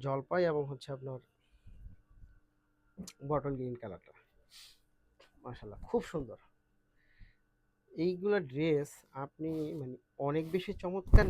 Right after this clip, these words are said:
নিঃসন্দেহে আপনি চোখ বন্ধ করে নিয়ে নিতে পারবেন, ডান বাম তাকাতে হবে না। দেখেন তো এটা খুব সুন্দর, খুব সুন্দর, খুব চমৎকার। তার সাথে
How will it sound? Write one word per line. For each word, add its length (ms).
নিঃসন্দেহে 600
আপনি 120
চোখ 120
বন্ধ 140
করে 180
নিয়ে 160
নিতে 200
পারবেন, 240
ডান 240
বাম 200
তাকাতে 360
হবে 220
না। 60
দেখেন 260
তো 100
এটা 120
খুব 120
সুন্দর, 260
খুব 140
সুন্দর, 240
খুব 120
চমৎকার। 460
তার 220
সাথে 180